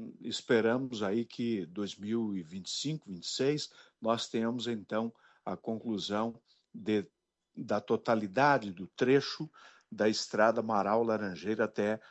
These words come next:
a B R dois oito cinco. Esse é um compromisso que o governador tem conosco, num trabalho que nós fizemos, eh, desde há muito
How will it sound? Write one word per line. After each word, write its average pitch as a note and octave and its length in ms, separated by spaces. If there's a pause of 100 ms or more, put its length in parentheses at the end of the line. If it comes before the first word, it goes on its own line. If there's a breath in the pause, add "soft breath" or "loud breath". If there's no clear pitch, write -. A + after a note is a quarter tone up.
(140 soft breath)
a G2 80
B F#2+ 180
R G#2+ 380
dois G#2 360
oito A2 180
cinco. E2+ 460
Esse A2 220
é A2 80
um G#2 80
compromisso G#2 800
que G2+ 240 (380 loud breath)
o F#2+ 80
governador G2 720
tem G2 240
conosco, D#3+ 760 (460 soft breath)
num G2+ 160
trabalho A2 480
que G#2+ 480
nós G#2 260
fizemos, A2+ 800 (400 soft breath)
eh, F#2 420
desde G#2 720
há - 80
muito F2+ 300